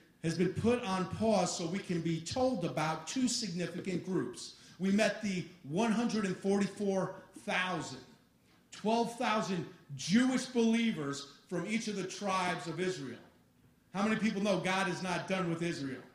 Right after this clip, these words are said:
Amen? There's gonna be a massive revival. And we're seeing that even now among the Jewish people. The gospel is being preached stronger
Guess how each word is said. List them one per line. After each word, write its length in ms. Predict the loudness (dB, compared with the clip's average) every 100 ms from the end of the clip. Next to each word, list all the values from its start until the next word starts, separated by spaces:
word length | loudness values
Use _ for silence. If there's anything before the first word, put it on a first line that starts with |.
| _
Amen? 320 | -6 -4 -4 -6 -6 2
There's 160 | 2
gonna 180 | 4 2
be 200 | 2 2
a 160 | 2 2
massive 1040 | 2 2 2 2 2 -2 -2 0 0 0 -8 -8
revival. 880 | -2 -2 2 4 6 4 2 -6 -10 -18 -20 -8
And 160 | 0 4
we're 260 | 6 6 4
seeing 720 | -2 -6 -2 2 4 4 4
that 260 | 2 0 2
even 300 | 0 2 2
now 240 | 4 4
among 280 | 2 2 0
the 100 | -2
Jewish 480 | -2 -2 -2 -2 -6
people. 420 | -6 -6 -8 -14 -16 -4
The 100 | -2
gospel 640 | 0 0 2 0 0 2 2
is 160 | 2
being 540 | 2 2 2 0 -2 -8 -6
preached 480 | -2 0 -2 -6 -12 -16 -18
stronger 920 | -10 -10 -2 2 4 4 4 0 -2